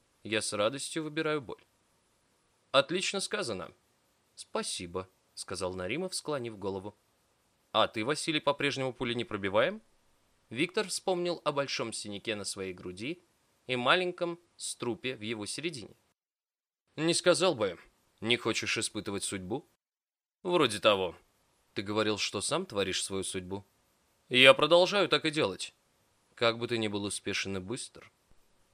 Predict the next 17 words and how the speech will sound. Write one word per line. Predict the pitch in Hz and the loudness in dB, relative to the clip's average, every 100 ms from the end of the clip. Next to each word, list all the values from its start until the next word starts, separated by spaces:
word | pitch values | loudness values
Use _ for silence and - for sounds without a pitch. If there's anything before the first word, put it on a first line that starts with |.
| _ | _
ты | 180 202 | 4 6
не | 196 | 6
можешь | 120 104 104 110 | 6 6 2 2
обогнать | 104 98 107 - | 2 4 0 0
пулю", | 107 101 101 98 _ _ _ _ | -2 0 0 -2 _ _ _ _
закончил | 98 95 - 92 90 | -6 -4 -2 -2 -4
фразу | 87 104 92 95 | 0 0 0 -2
Виктор. | 95 - 104 - _ _ _ _ _ _ _ _ | -8 -12 -16 -16 _ _ _ _ _ _ _ _
Наримов | 101 107 135 208 180 | 2 4 4 0 -4
сделал | 147 180 175 156 | 0 4 4 2
знак | 107 123 - | 0 0 0
одному | 123 127 113 | -2 -2 -4
из | 117 | -4
охранников. | 123 - 101 101 - 104 _ _ _ _ _ _ _ _ _ _ - | -6 0 2 2 -6 -16 _ _ _ _ _ _ _ _ _ _ 2
"Подай | 160 170 170 | 4 4 2
нам | 120 104 | 2 -2
выпить". | 95 - 90 - | -6 -10 -10 -10